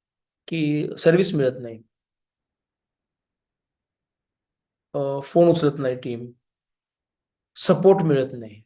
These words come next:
तुम्ही जर तुम्हाला कधी असं जाणवलं ना की आमच्याकडून फोन रिसीव्ह केला जात नाही, आमच्याकडून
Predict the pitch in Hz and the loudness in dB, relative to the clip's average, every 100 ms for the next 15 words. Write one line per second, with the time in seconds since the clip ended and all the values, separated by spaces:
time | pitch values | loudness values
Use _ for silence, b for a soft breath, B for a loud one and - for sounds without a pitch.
0 | _ _ _ _ _ _ _ _ _ _ | _ _ _ _ _ _ _ _ _ _
1 | _ _ _ _ _ _ _ _ _ b | _ _ _ _ _ _ _ _ _ b
2 | b _ _ _ _ _ 202 208 220 269 | b _ _ _ _ _ 2 4 4 2
3 | 254 - _ _ _ _ _ _ _ _ | -2 -12 _ _ _ _ _ _ _ _
4 | _ _ _ _ _ _ _ _ _ _ | _ _ _ _ _ _ _ _ _ _
5 | _ _ 160 208 214 226 233 233 220 220 | _ _ -4 0 2 4 4 4 4 4
6 | 185 208 233 185 120 - _ _ _ 151 | 2 2 0 -2 -8 -16 _ _ _ -8
7 | 147 160 170 175 - 170 170 170 _ _ | -6 -4 -4 -6 -4 -4 -4 -8 _ _
8 | _ _ 147 139 170 156 151 151 143 135 | _ _ -8 -6 -6 -2 0 2 0 -4
9 | 123 113 120 120 _ _ _ _ _ _ | -8 -12 -12 -18 _ _ _ _ _ _
10 | _ _ _ _ _ _ _ _ _ 120 | _ _ _ _ _ _ _ _ _ -14
11 | 117 - 135 139 | -8 -4 -2 -4